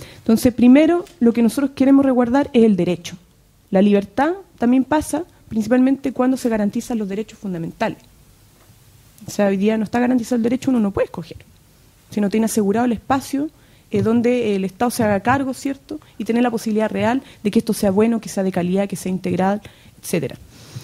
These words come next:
Respecto al otro, yo creo que uno de los errores, eh, que nosotros hemos cometido, y, y lo hemos asumido, de no ponerle énfasis en la educación prebásica. ¿Qué pasa con los preuniversitarios? Porque, claro, los preuniversitarios son como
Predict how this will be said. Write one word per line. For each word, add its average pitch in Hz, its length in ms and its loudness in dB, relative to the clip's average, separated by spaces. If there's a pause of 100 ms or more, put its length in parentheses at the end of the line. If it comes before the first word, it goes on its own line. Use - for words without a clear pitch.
(300)
Respecto 254 400 2
al 262 100 4
otro, 294 200 2
yo 277 100 2
creo 285 140 2
que 294 80 0
uno 294 180 4
de 277 280 0
los 269 160 0
errores, 349 600 -4 (100)
eh, 294 160 -6
que 294 120 -2
nosotros 294 300 -2
hemos 302 120 2
cometido, 330 360 -2
y, 214 300 -4
y 214 120 -2
lo 214 160 0
hemos 226 240 0
asumido, 277 380 0
de 233 140 0
no 247 260 0 (220)
ponerle 214 300 4
énfasis 226 400 0
en 214 80 6
la 202 60 6
educación 196 420 2
prebásica. 233 760 2 (260)
¿Qué 233 80 -4
pasa 247 240 0
con 233 120 2
los 214 80 0
preuniversitarios? 220 640 -2
Porque, 226 200 -4
claro, 254 180 2
los 214 100 -2
preuniversitarios 226 600 0
son 247 160 2
como 220 320 0